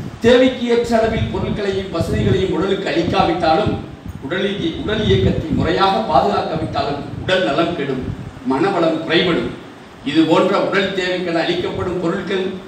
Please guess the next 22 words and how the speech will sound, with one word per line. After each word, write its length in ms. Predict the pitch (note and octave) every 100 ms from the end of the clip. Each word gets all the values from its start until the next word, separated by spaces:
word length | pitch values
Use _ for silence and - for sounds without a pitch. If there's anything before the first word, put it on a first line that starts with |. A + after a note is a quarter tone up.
| - -
செயல்கள் 640 | - F#3 A3 F#3+ E3+ E3+ F3 -
இவை 180 | - E3
உடல் 420 | D3 F3+ G3+ G3+
தாங்கும் 440 | - A3+ A3+ A3 G#3+
அளவுக்கு 400 | A3 - - -
மேல் 260 | F#3 G#3
போனாலும் 560 | F#3 F3 E3 D#3 - -
உடல் 240 | F3 F3+
பலம் 400 | E3 D#3+ D#3 C#3
மற்றும் 320 | C3 C#3 E3+ C3
மனநலம் 460 | D3+ F3 E3 D#3+
கெடும். 300 | C#3+ C#3 - - - - - - -
உடலில் 380 | C3 E3+ G3+ G3
உள்ள 140 | G3 F#3+
கனத்த 540 | F#3+ F3 F#3+ F#3+ A#3+
அணுத்திரள்கள் 680 | F3+ F#3+ F#3+ G#3+ G#3+ G#3+ G#3+ - - - - - - -
புவியீர்ப்பு 500 | B3+ C4 C4 - G3+
ஆற்றலால் 720 | A3+ - A#3+ A#3 F#3 F3 -
நாள்தோறும் 680 | A3 - G#3 G#3+ G#3 F#3+
உதிர்ந்து 380 | D#3+ - - -
கொண்டே 400 | G3 F#3+ F#3+ F#3+
இருக்கின்றன. 520 | F3+ D#3+ E3 D#3 C3